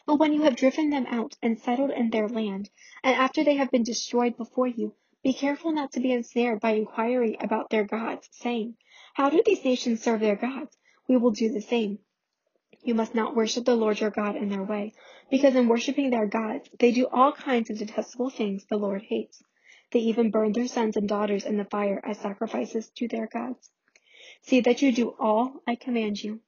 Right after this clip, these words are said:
Do not add to it or take away from it. Chapter thirteen. If a prophet or one who foretells by dreams appears among you and announces to you a miraculous sign or wonder, and if the sign or wonder of which he has spoken takes place, and he says,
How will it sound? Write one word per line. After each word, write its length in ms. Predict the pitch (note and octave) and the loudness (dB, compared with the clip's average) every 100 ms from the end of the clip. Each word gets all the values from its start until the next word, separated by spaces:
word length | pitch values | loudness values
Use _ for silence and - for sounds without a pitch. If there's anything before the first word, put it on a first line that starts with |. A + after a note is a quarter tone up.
| _ _ | _ _
Do 140 | A#3 A3 | -2 0
not 180 | G#3 - | -2 -2
add 180 | A3+ A3+ | -4 -4
to 160 | - C#4+ | 0 0
it 160 | C#4 - | 0 -4
or 100 | A3+ | -6
take 280 | - A3 A3+ | -4 -4 -2
away 200 | G#3+ G#3 | -4 -4
from 220 | - A3 | -8 -10
it. 240 | - - _ _ _ _ _ - | -12 -20 _ _ _ _ _ -4
Chapter 360 | A3+ G#3+ A3+ | -2 0 -2
thirteen. 720 | G#3 A3+ - - G#3+ G3+ A3+ _ _ _ _ - - - | -2 -4 -6 -8 -6 -6 -10 _ _ _ _ -20 -6 -2
If 100 | B3 | 0
a 100 | A#3 | 0
prophet 520 | - E4 - - - | 2 0 0 -8 -4
or 160 | - A#3+ | 4 6
one 140 | A#3 | 6
who 140 | G#3+ A3+ | 4 -2
foretells 540 | - A#3 B3 A3+ A3 | 2 2 2 0 0
by 140 | B3+ C4 | -2 -4
dreams 360 | A3 G3 G3 - _ _ - | -2 -4 -6 -16 _ _ -2
appears 320 | A#3+ B3 A#3 | 2 6 6
among 240 | A#3 A3+ A3+ | 4 2 2
you 160 | A3 | 0
and 140 | - G#3+ | 2 0
announces 520 | G#3 G#3 A3 A#3+ - | 0 -2 -4 -6 -6
to 100 | A#3 | -4
you 120 | A3 | -4
a 120 | A3 | -2
miraculous 580 | G#3+ G3+ G#3 - A#3 G#3 | 0 0 0 0 0 -2
sign 360 | - G#3+ A3+ A#3 | -4 -2 0 -2
or 160 | A3+ G#3+ | 0 0
wonder, 460 | G3+ A3+ G#3+ G#3 _ _ _ _ | 0 -2 -4 -6 _ _ _ _
and 120 | C#4 C#4+ | -2 0
if 100 | C#4+ | 2
the 100 | D4 | 0
sign 260 | C#4+ D4 | 0 0
or 100 | E4 | 2
wonder 320 | B3 C4+ C#4 | 2 2 2
of 200 | A#3+ A3+ | 0 0
which 180 | A#3+ A3+ | 2 2
he 100 | - | 2
has 140 | G#3+ - | 0 0
spoken 360 | A#3 B3+ G#3+ | -4 -2 -4
takes 280 | - G#3+ - | -4 -6 -6
place, 460 | - - B3 - - | -10 -4 -4 -6 -8
and 120 | A3 | -6
he 100 | A3 | -4
says, 460 | G#3+ C#4 A3+ C#4+ | -4 -2 -2 -2